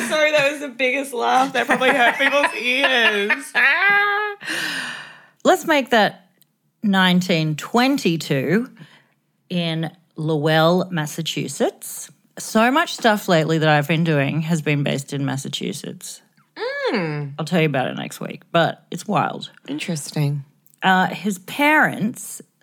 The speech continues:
Speaker 2: Leo Alcide, like, hyphenated.
Speaker 1: Interesting. Also.
Speaker 2: Um, and Gabrielle Ange were French-Canadian immigrants.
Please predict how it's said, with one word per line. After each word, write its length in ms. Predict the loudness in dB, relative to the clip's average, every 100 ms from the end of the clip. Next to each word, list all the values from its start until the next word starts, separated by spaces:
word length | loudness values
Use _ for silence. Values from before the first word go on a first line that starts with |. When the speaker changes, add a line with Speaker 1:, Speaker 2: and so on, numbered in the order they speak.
| _ _
Speaker 2:
Leo 680 | 2 4 6 6 6 4 0 -2
Alcide, 960 | 0 0 -4 -4 0 0 0 -2 -4 -8 -16 _ _ _ _ _ _ _ _ _ -6
like, 140 | -4
hyphenated. 840 | -2 0 0 -2 -8 -8 -8 -10 -12 _ -12
Speaker 1:
Interesting. 640 | -12 -10 -10 -10 -10 -12 _ _ -14
Also. 220 | -10 -6
Speaker 2:
Um, 300 | -4 -4 -8 -16 _ -6
and 360 | -4 -4 -6 2
Gabrielle 840 | 2 2 2 4 4 4 2 -2 _ _ _ _ 0
Ange 840 | 2 4 2 2 0 0 -2 -6 -12 _ _ _ _ _ _
were 140 | -2 -2
French-Canadian 880 | 2 2 0 -2 0 0 0 0 0
immigrants. 640 | -2 -4 -4 -4 -6 -16